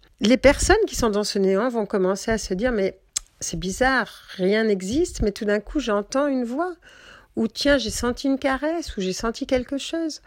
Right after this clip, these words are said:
Et peu à peu vont se réveiller de cet état léthargique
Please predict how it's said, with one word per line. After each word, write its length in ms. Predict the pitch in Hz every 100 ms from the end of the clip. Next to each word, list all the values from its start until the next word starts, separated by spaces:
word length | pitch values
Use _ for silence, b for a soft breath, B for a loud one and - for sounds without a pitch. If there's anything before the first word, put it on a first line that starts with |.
| B B B B
Et 120 | 208 240
peu 240 | - 370
à 100 | 311
peu 140 | - 349
vont 140 | 262
se 200 | - 240
réveiller 840 | 208 233 294 254 254 233 226 277
de 80 | 214
cet 260 | 208 196 208
état 300 | 196 226 220
léthargique 1000 | 202 240 208 185 175 170 180 240 -